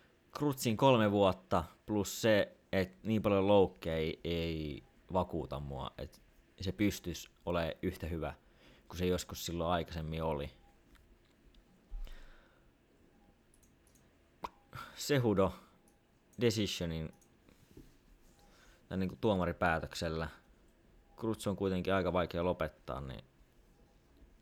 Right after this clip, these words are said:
en usko, että Cejudo Crutchin lopettamaan saa. Pysty,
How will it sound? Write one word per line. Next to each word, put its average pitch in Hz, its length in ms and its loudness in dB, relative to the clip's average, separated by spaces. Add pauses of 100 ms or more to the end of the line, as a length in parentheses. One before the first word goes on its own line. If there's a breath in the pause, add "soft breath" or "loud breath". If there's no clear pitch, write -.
(160)
en 87 180 -4
usko, - 440 -8 (1700 soft breath)
että 95 260 -2
Cejudo 90 480 0 (680)
Crutchin 92 440 -4
lopettamaan 58 920 -4
saa. - 380 -16 (1160)
Pysty, - 380 -4